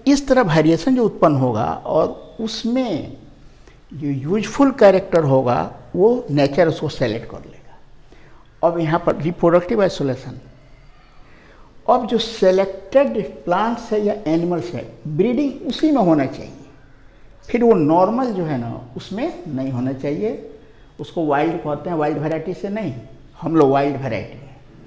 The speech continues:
हम लोग में कोई नया चीज़ develop कर गया किसी जीव में, किसी मनुष्य में, तो उसको कहेंगे हम लोग mutant variety। तो जो अभी यहाँ पर जो नया जीव develop करने जा रहा है, reproduction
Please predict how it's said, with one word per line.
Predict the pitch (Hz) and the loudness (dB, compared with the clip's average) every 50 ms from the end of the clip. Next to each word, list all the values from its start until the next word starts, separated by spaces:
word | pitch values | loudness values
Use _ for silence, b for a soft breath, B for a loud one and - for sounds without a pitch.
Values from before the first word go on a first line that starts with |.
| B B B B B B B - - | B B B B B B B -14 -10
हम | 196 180 175 185 | -8 -6 -2 -2
लोग | 185 180 | -2 -2
में | 185 180 | -2 -4
कोई | 180 - 175 160 | -4 -4 -2 -2
नया | 160 147 143 156 175 196 | 0 0 0 0 0 -2
चीज़ | - - - 208 160 | -4 -6 -6 -4 -2
develop | 180 180 180 196 190 190 - | 0 0 0 0 -2 -2 -2
कर | 208 196 | -4 -4
गया | 190 202 190 151 | -4 -4 -4 -4
किसी | 127 - - - 180 - - 180 | -6 -8 -12 -16 -10 -8 -8 -6
जीव | 147 165 208 220 220 | -4 -2 -2 -2 -2
में, | 208 170 127 113 110 - - B B B B B B - | -2 -4 -6 -8 -10 -14 -18 B B B B B B -10
किसी | - 208 208 - 220 196 175 160 160 160 131 | -10 -8 -6 -6 -6 -4 -4 -6 -6 -4 -2
मनुष्य | 147 175 196 208 233 220 - - | -2 -2 -2 -2 -4 -6 -8 -8
में, | 147 120 110 104 110 - | -8 -8 -8 -10 -12 -14
तो | - - | -12 -12
उसको | 143 - - 190 | -10 -8 -6 -6
कहेंगे | 175 180 175 175 175 175 180 | -4 -2 -2 -2 -2 -2 -4
हम | 175 170 180 | -4 -4 -4
लोग | 185 180 | -4 -6
mutant | 185 202 202 202 208 214 220 220 | -4 -4 -6 -6 -6 -8 -8 -8
variety। | 208 190 185 175 - - 175 185 - - - - - b b b b b b b b b b - - _ - - | -8 -8 -8 -10 -10 -12 -16 -18 -18 -20 -20 -20 -20 b b b b b b b b b b -20 -20 _ 0 2
तो | 214 220 | 2 2
जो | 180 180 220 214 214 - - - | 4 4 2 2 0 2 4 6
अभी | 180 185 170 190 226 269 | 6 6 6 6 4 4
यहाँ | 262 226 208 214 226 214 | 4 4 4 4 2 0
पर | - - - - 214 202 214 - - - - | -2 -2 0 2 2 2 0 -6 -14 0 2
जो | 196 | 4
नया | 175 147 131 131 139 143 170 202 220 | 4 6 6 6 6 6 6 6 4
जीव | 208 143 107 - 196 196 208 165 131 | 2 0 -4 -6 -8 -6 -6 -6 -4
develop | 156 151 139 156 180 175 - - | -4 -4 -4 -4 -6 -6 -6 -6
करने | 135 - 127 156 165 143 | -6 -4 -2 -4 -4 -4
जा | 131 123 | -4 -6
रहा | - - - | -8 -8 -10
है, | - 143 - - B B B B B B B B B B - | -10 -10 -12 -14 B B B B B B B B B B -4
reproduction | 165 156 180 175 175 - 196 196 202 214 208 - - 240 | 0 2 2 2 4 6 6 8 6 6 2 2 0 -4